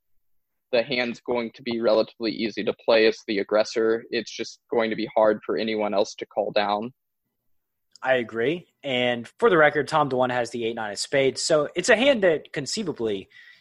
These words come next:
Speaker 2: you know, we could call, close the action, take a multi-way flop. It's a good multi-way hand.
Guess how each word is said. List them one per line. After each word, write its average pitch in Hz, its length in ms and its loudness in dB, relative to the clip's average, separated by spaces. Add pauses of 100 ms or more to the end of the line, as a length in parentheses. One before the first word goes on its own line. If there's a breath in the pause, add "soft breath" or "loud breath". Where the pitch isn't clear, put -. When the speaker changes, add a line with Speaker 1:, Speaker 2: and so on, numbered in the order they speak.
Speaker 2:
you - 60 -10
know, 120 60 -2
we 127 160 -4
could 185 220 0
call, 127 500 2 (260)
close 151 280 0
the 120 140 -2
action, 117 420 -4
take - 200 -6
a 127 40 -6
multi-way 120 440 -4
flop. 120 460 0
It's 120 140 -14
a 104 40 -14
good 123 260 -4
multi-way 110 460 -6
hand. 131 540 -4